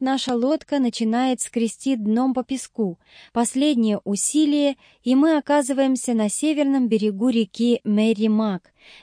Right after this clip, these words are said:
Здесь мы вытаскиваем лодку на каменистую полоску пляжа, за которой начинаются высокие дюны, поросшие песчаным тростником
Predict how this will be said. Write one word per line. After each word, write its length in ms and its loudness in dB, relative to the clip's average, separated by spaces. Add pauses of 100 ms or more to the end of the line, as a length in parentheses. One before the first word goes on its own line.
Здесь 460 -2
мы 100 2
вытаскиваем 680 0
лодку 320 0
на 120 0
каменистую 600 0
полоску 500 -2
пляжа, 540 -2 (380)
за 160 -4
которой 420 0
начинаются 640 -2
высокие 540 -4
дюны, 520 0 (280)
поросшие 520 0
песчаным 600 -4
тростником 720 0